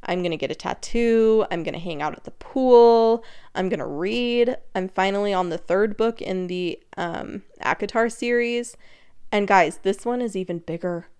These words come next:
It's, like, seven hundred pages. It's so huge. I'm almost halfway done with it. Um, but yeah, I'm just taking a much needed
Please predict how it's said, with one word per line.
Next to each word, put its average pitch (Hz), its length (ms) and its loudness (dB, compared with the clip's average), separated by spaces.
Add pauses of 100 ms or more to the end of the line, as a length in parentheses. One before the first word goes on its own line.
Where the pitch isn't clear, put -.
It's, 190 200 -6
like, 190 340 -2
seven 196 360 -6
hundred 170 260 -6
pages. 147 580 -8
It's - 160 -12
so 185 260 -2
huge. 180 640 -8 (400)
I'm 202 180 0 (160)
almost 220 440 4
halfway 185 280 2
done 156 180 0
with - 140 -6
it. 220 260 2 (1080)
Um, 196 480 2 (840)
but 262 100 4
yeah, 294 260 2 (140)
I'm 247 200 4
just 285 180 -2
taking 277 360 0
a - 100 2
much 226 400 0
needed 240 480 6